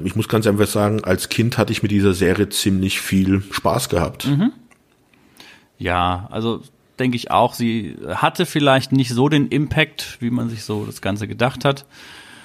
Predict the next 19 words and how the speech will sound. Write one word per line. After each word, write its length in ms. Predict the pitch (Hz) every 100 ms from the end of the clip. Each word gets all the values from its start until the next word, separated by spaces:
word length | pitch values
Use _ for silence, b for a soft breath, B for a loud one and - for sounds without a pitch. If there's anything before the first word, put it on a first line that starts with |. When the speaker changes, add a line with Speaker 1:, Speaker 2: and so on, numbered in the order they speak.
| B B
Speaker 2:
Da 180 | 120 110
war 160 | 110 107
Knight 260 | 104 107
Rider 220 | 113 107 87
einfach 260 | 101 104
viel, 300 | - - 123
viel 140 | 113 110
stärker 600 | - 104 117 123 117 110
und 200 | 101 98
hatte 200 | 104 107
viel 260 | - 120
mehr 180 | 113 107
Sympathiepunkte 720 | 104 107 104 117 107 110 104
auf 80 | 95
seiner 260 | - 98 95
Seite. 360 | 95 90 104 95 _ _
Ja, 380 | 98 95 101 110
ein 140 | 131
bisschen 800 | 180 180 165 156 135 107 - -